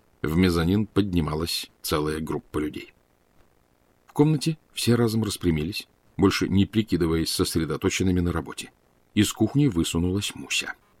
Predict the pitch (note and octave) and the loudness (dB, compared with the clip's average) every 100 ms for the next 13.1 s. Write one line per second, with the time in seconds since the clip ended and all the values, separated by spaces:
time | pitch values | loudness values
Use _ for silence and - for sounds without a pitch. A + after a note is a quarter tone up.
0 | _ _ _ _ E2+ D#2+ E2+ G2+ G2+ D#2+ | _ _ _ _ -6 0 4 4 2 -2
1 | F2+ - - B1 - - - _ _ _ | -2 -2 -4 -6 -8 -14 -14 _ _ _
2 | _ _ _ - A2 A2+ A#2 G2 G2 G#2 | _ _ _ 4 6 6 4 4 4 4
3 | F#2+ F2+ - G#2+ F#2+ F#2+ G#2 G2 - - | 4 4 4 2 4 2 4 2 0 -4
4 | D#2 G#2 A#2 - B1+ - - - F2 F#2+ | 0 4 4 2 -8 -12 -18 -6 0 2
5 | E2+ C#2+ D#2+ G2+ F#2 C#2+ D2 D#2+ - G2+ | 2 0 4 6 6 2 -2 -4 -2 0
6 | - F#2+ - F#2 F2 F#2 D2 D#2+ - - | 2 0 0 0 0 -4 -4 -6 -8 -10
7 | - G1+ - - _ _ _ _ _ _ | -14 -14 -18 -20 _ _ _ _ _ _
8 | _ D#2+ G2 A2 C3+ B2+ - F#2 F2 E2 | _ 2 6 6 4 0 0 2 2 0
9 | - G2 F#2+ F2 D2+ G2 G#2 G#2+ G#2+ G2+ | 2 4 4 2 0 0 2 2 2 2
10 | F#2 F2+ F#2 G2+ F#2 - _ - B2 - | 2 4 4 2 2 -6 _ 2 2 2
11 | F2 D2 F2 - F#2 F2 E2+ - E2+ - | -2 0 -2 0 2 2 0 0 0 -2
12 | - F2 - E2 - D2 C2+ - D#2 A#2+ | -4 -6 -2 -2 -2 -4 -4 -2 -2 -2
13 | - | -6